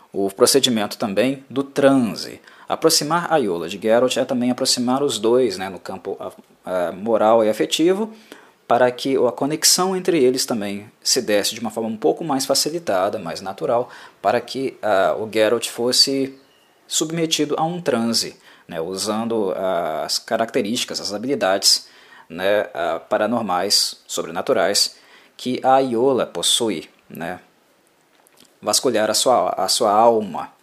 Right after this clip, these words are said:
né, a sua aura, para tentar encontrar alguma coisa relacionada à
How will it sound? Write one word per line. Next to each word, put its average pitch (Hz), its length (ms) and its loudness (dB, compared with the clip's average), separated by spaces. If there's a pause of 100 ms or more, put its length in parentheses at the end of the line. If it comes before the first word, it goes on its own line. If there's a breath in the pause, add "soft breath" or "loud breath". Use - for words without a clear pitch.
(120)
né, 82 240 -14 (300 loud breath)
a - 40 -6
sua 113 220 2
aura, 104 560 2 (400 loud breath)
para 175 160 0
tentar 196 260 -4
encontrar 170 440 2
alguma 127 280 0
coisa 87 360 -6
relacionada 87 640 -6 (580)
à 73 540 -4